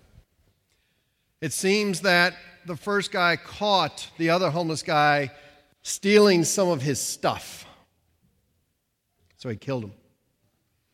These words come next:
I want to tell you, I have worked with the homeless.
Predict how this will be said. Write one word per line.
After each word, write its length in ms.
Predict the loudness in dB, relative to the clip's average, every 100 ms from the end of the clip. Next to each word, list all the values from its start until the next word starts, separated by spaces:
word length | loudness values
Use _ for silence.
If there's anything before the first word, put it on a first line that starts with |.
| _
I 1120 | _ _ _ _ _ _ _ _ _ _ -4 -2
want 100 | 2
to 80 |
tell 120 | 4 4
you, 60 |
I 160 | 4 4
have 240 | 4 2
worked 440 | 0 2 0 -4 -18 -20 -20 -20 _ -2
with 260 | 0 0
the 140 | -4 -4
homeless. 640 | -4 -4 -4 -6 -10